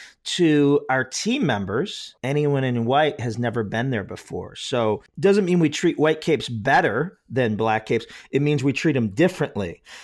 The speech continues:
So, you know, if I'm walking through the salon or anyone's walking through the salon and we see a black cape, w-, "Welcome back, great to see you again." White cape, you know, w-, there's more education, more, you know, "Welcome to your first time,"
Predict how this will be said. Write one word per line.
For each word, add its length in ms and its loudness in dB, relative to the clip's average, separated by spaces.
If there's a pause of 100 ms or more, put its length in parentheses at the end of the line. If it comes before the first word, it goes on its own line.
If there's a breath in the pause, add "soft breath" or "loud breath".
So, 480 4
you 140 2
know, 180 0
if 140 0
I'm 200 2
walking 460 2
through 220 2
the 80 2
salon 500 0
or 100 0
anyone's 420 2
walking 360 2
through 160 -2
the 100 0
salon 300 -2
and 80 0
we 60 2
see 160 -2
a 60 0
black 340 -2
cape, 240 -2
w-, 200 -4
"Welcome 400 0
back, 280 0
great 220 -4
to 60 -12
see 220 -4
you 60 2
again." 260 -4 (140 soft breath)
White 320 -2
cape, 340 2
you 120 0
know, 300 -2
w-, 200 -4
there's 240 -4
more 180 2
education, 720 -2
more, 520 2
you 120 -4
know, 80 -2
"Welcome 380 0
to 40 -2
your 100 0
first 300 -6
time," 320 -4